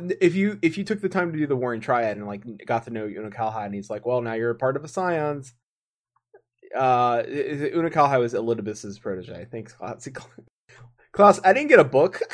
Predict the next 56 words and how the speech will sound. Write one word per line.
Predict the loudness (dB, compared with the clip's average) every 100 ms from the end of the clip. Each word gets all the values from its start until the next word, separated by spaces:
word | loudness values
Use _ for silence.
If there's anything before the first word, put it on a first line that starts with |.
| -4 0 0 0
<laughs> | -2 _ _ -12 0 8
and, | 8 8 2 -8 -10 -8 -8 -10 4
and | 8
I | 10 10
don't | 10 6
have, | 4 8 10 8 4 -2
<laughs> | -8 -8 -14 -16 -20 _ _ _ _ _ _ _ _ _ -8 6
I | 8
don't | 10
have | 8
a | 6
Sare, | 6 8 8 6 0 -2
all | 2
right? | 4 6 6 4
<laughs> |
I | -2 -2 6
don't | 6 10
have | 6 8
those | 4 4
things. | -2 -2 -6 -12 _ _ _ -20 4
I | 8
have | 10 10
a | 10
guy | 12 12 12 10
that | 8 4
could | 4
tell | 4 4
me | 4 2
when, | 0 0 0 0 0
hey, | 4 6
like, | 6 2
I'm, | 2 -2 -2
I'm | -4 0
thinking | 0 0 0
of, | -2 -2
like, | -4 -2
they | -4
should | 0
add | 0 0
to | -4
this | -6
game, | -4 -2 -2
and | -2
this | -2 6
guy | 6
will | 6
tell | 4 2
me, | 2
"No, | 2 2
you're | 4 2
an | 0
idiot. | 0 0 2
They | -2
can't | 0 2 2 2
do | -2
that," | -2 -4 -8